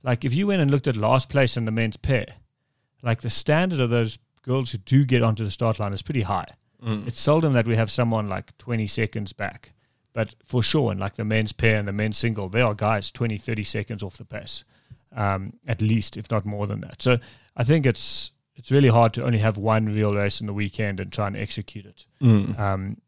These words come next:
Speaker 1: and, yeah, it just shows, like, t-, to even get a, an eight on the start line, A, it's gonna, you gotta get a whole lot of people across the world. But the standard is high of the girls that do get on the start line, is my point.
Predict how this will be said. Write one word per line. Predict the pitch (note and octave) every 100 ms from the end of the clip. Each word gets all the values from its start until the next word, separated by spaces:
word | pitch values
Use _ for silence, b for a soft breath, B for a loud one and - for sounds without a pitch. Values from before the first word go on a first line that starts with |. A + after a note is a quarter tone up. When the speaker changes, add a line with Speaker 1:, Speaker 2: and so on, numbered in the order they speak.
| _
Speaker 1:
and, | B2+ G#2+ G#2 -
yeah, | - B2
it | G#2
just | A#2+ -
shows, | A#2+ G#2
like, | G2+ G2 - _ -
t-, | - _ _ _ -
to | C#3
even | D#3 C3+
get | A2+ A#2+
a, | A2+ - -
an | A2+
eight | A2 -
on |
the | G#2+
start | - G#2+ G#2+
line, | F#2+ F#2+ C#3+ G#3 -
A, | A#2+
it's | -
gonna, | A2 G#2 - _ _ _
you | G#2+
gotta | G#2+ G2+
get | A2
a | G2+
whole | A2
lot | G#2
of | G2+
people | G#2+ G2+
across | - G#2 -
the |
world. | G2+ A2 G2 F2+ - _ _ _
But | - A2
the | A2+
standard | - B2+ D3+ G#2+
is | F#2+
high | A2 B2
of | G#2+ G#2
the |
girls | F#2+ G2+ F#2+
that | G2 -
do | A#2 A2
get | G#2 F#2
on | F#2
the |
start | - - F2
line, | - -
is | G2+ -
my |
point. | - G2 -